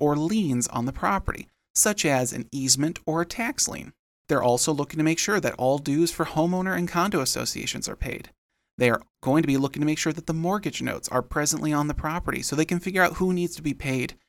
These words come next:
in order to close those mortgages. As a seller, the best thing you can do is to order what are called payoff letters for each of these, your H O A, your lender, any tax liens,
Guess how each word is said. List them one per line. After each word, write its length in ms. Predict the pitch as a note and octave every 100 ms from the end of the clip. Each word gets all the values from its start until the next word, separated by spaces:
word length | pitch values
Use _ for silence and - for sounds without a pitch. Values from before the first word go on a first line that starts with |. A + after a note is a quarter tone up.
| _
in 100 | B2+
order 220 | B2+ B2
to 100 | A#2+
close 320 | - B2+ A#2+
those 180 | B2 A#2
mortgages. 520 | A#2 A2+ - - - -
As 220 | C3 C3 C3
a 40 |
seller, 640 | - - A#3+ D#3+ B1+ - - _ _ _ -
the 60 |
best 280 | B2+ C#3+ -
thing 140 | B2+ A#2
you 100 | G#2+
can 160 | A#2
do 240 | A2 G#2+ A2+
is 160 | C#3+
to 80 | -
order 240 | C3 D3
what 180 | E3 C3+
are 60 | D3+
called 380 | - - - - _ _
payoff 480 | - C#4+ C#4+ A2+ -
letters 460 | E2 D2+ C2 - -
for 180 | - E3
each 240 | F3 F3+ C3+
of 140 | -
these, 340 | - - - - _ _
your 120 | A#2 -
H 260 | B2+ -
O 160 | G#2+ B2
A, 300 | C3 F#3+ A#3+ _ _ _ _
your 120 | A2
lender, 580 | F#2 B2 B2+ D#3+ G3+ A#3 - _ _
any 180 | B2+ B2+
tax 400 | - A#2 A#2+ -
liens, 340 | C#3 A3 -